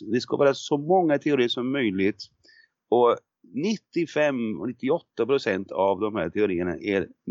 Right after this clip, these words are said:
menar jag, är skapade av de här falska sanningssökare. Och det måste man lära sig. Och, och det blir ju jättesvårt eftersom jag själv är en, en sån sanningssökare. Jag menar, att legitimera mig själv då.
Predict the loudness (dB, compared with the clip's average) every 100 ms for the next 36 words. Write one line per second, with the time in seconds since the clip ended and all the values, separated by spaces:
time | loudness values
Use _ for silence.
0 | -4 0 2 2 2 2 0 -4 _ 2
1 | 2 -2 -6 0 0 0 -2 -4 -4 -6
2 | -6 -2 -2 -4 -8 -8 -6 -6 -6 -6
3 | -4 -6 -6 _ _ -20 -20 _ 0 0
4 | -4 -4 0 2 2 0 -4 -2 0 2
5 | 2 2 0 -4 _ -2 0 0 -4 _
6 | _ _ _ _ _ _ _ 2 2 2
7 | 2 2 0 -2 0 2 2 0 -4 -6
8 | -6 -6 -8 -8 -10 -4 -2 0 -2 2
9 | 2 2 -2 0 2 0 -2 -8 -8 -6
10 | -6 -6 _ _ -6 -4 -4 -4 -2 -2
11 | -2 _ _ _ _ -2 0 0 0 -2
12 | -4 -20 -20 -14 -6 -2 0 0 0 0
13 | 0 0 0 0 -2 -4 -4